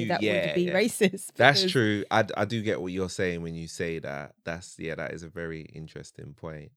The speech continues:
Speaker 1: actually, when you think about it. If you do grow up, like, 'cause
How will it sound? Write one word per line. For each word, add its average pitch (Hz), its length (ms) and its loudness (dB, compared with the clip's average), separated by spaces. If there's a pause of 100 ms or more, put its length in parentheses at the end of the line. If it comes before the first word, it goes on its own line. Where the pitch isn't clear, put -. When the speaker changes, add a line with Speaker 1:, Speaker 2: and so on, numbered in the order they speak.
(540)
Speaker 1:
actually, - 360 -12
when 80 160 -6
you 78 60 -10
think 82 240 -8
about 71 240 -6
it. - 20 -6
If 82 140 -12
you 95 80 -10
do 92 240 -6
grow 87 260 -2
up, 78 160 -6
like, 76 420 -10 (360)
'cause 98 220 -4